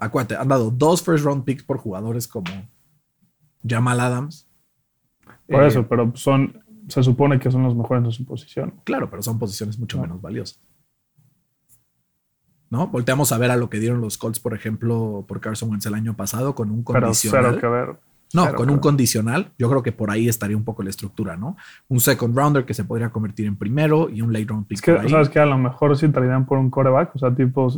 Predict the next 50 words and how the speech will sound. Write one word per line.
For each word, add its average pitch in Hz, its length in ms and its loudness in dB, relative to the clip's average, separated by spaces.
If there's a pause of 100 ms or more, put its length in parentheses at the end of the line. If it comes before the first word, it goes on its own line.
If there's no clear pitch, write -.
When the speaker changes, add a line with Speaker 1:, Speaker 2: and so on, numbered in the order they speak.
(540)
Speaker 2:
por 127 160 2
Deshaun 135 260 2
Watson, 139 400 2
pues 131 220 -2
yo 123 120 0
creo 123 160 0
que 127 100 -4
él 123 100 2
estaría 127 440 -4
incluido, 131 480 -2
¿no? 180 260 -14
Speaker 1:
No, 131 120 -2
güey, 82 140 -8
Deshaun 101 280 -8
Watson, 110 540 -8 (380)
puta. - 320 -14 (260)
O - 40 -20
sea, 104 140 -6
Deshaun 104 280 -6
Watson 104 420 -4
merece, 95 680 -8 (800)
si - 180 -6
se 117 100 -2
aclara 143 380 2
su 113 160 -2
polémica 135 680 0
y, 104 160 -4
y 95 360 -8
es 104 160 -4
inocente 98 440 -8
y 85 40 -10
lo 78 120 -12
que - 80 -12
sea, 113 180 -6
que 76 240 -12 (240)
la 90 140 -6
vaya 101 240 0
en 95 80 -4
este 101 160 -6
punto 90 240 -8
de 87 60 -6
la 87 40 -6
vida, 92 160 -8
no 101 140 -4
lo 98 100 -4
creo. 110 340 -4 (280)
Speaker 2:
Sí. - 80 -14
Speaker 1:
Pero 120 200 2
como 113 280 2
talento, 139 680 2